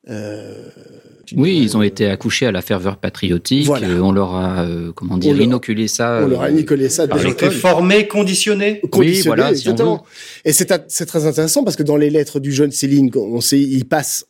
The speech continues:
Speaker 1: un an en Allemagne et un an en Angleterre. Enfin, bon, je ferai une émission là-dessus un jour. Et on, et il se rend compte de la ferveur patriotique des jeunes Allemands et il dit,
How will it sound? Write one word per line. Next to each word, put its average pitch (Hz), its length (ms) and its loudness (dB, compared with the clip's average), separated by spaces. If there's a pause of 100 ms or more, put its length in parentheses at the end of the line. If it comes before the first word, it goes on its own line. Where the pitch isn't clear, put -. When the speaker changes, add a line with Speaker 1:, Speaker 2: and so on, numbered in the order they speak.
Speaker 1:
un 131 240 2
an 123 200 0
en 113 180 -2
Allemagne 123 360 2
et 110 40 -2
un 107 100 -2
an 107 60 -2
en 104 80 -2
Angleterre. 113 460 0
Enfin, 95 200 -14
bon, 101 200 -18
je 104 120 -16
ferai 113 180 -10
une 113 40 -4
émission 110 260 -6
là-dessus 110 300 -4
un 107 60 0
jour. 202 260 0 (680)
Et 127 120 2
on, 127 340 2
et 127 300 0
il 143 80 0
se - 120 2
rend 123 220 -4
compte 247 560 -2
de 135 140 -2
la 127 120 0
ferveur 135 600 0
patriotique - 880 -6
des 135 160 0
jeunes 123 260 0
Allemands 139 340 0
et 107 100 -2
il 120 80 -6
dit, 254 320 2